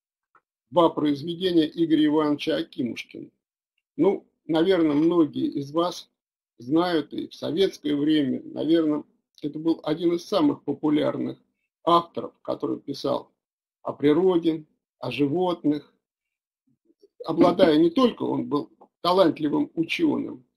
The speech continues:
он был еще очень талантливым писателем. К сожалению, ушел Игорь Иванович в девяносто третьем году, но его книги как читались, читаются и будут читаться.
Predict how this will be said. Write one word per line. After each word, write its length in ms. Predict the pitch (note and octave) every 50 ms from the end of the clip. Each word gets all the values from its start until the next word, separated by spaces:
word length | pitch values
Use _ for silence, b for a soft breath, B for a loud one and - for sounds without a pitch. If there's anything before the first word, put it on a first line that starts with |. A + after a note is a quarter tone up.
| _ _ _
он 280 | - G#3 A#3 A#3+ A3+ - - _
был 280 | B2 C3+ F3 F#3 - -
еще 360 | _ - - - - E3 - - _
очень 380 | - F#3+ A3+ A3 - G#3 E3+ E3
талантливым 720 | - - A#2 C3 D3 D3 D#3 D#3 D#3 D#3 C#3+ D3 D3 C#3 -
писателем. 680 | - D3+ - - D3 C3 A#2+ A#2 - B2 A2+ B2 -
К 60 | _
сожалению, 640 | - - C#3+ C3+ C#3+ E3 E3 D#3 C#3 B2+ B2+ B2 - -
ушел 440 | E3 C#3+ C#3 - F3 D#3 C#3+ C3 - - - _ _ _ _ _ _ _ _ _ _ _ _ _ _ _ _ _ -
Игорь 280 | - D#3 C#3 C#3 C#3
Иванович 500 | C#3 C3+ C#3 C3+ B2+ B2 - - - -
в 120 | - B2+ B2
девяносто 440 | D3 D#3+ D3+ D#3 D3 C#3+ - - D3
третьем 400 | - D#3+ F3 D#3+ C#3+ - C#3+ D3
году, 480 | D3 E3 E3 F#3 A3+ C4 C4+ C#4+ - _ _
но 160 | - E3 F3
его 240 | F3+ F#3+ G3 G3+ F#3+
книги 580 | F3 - F3+ G3 F3+ E3 C3+ A#2+ C#3+ D3 - _ _ _ _ _ _ _ -
как 300 | - E3 D3+ - - - _ _ -
читались, 760 | - - D3 - - F3 G3+ A#3 B3+ B3 B3+ B3 - - - - -
читаются 840 | - - - - - E3+ G3 A3 A3+ A3 A3 - - - F3+ - _ -
и 180 | D#3+ E3 - -
будут 420 | - C3 D3+ D3 C#3+ C3 B2+ - -
читаться. 640 | - - - - - - - - - - - -